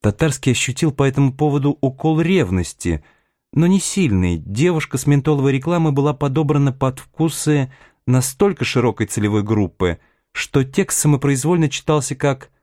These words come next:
«с корабля на бля». Волна мухоморной энергии, прошедшая по его нервной системе,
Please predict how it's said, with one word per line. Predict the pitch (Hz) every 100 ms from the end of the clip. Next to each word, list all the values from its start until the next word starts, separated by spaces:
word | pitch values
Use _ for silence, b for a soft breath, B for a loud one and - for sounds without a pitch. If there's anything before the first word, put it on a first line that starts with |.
| _ _ -
«с | - -
корабля | 107 104 104 104 113 151 156 135 - _
на | 107 113 107
бля». | 92 85 80 78 - _ _ _ _ _ _ _ _ _ _ 87
Волна | 85 113 170 185 180
мухоморной | 165 165 160 165 139 123 -
энергии, | 131 147 180 160 151
прошедшая | 139 143 143 - 143 - 139
по | 135
его | 139 139
нервной | 143 139 120 120
системе, | 127 127 - 131 120 104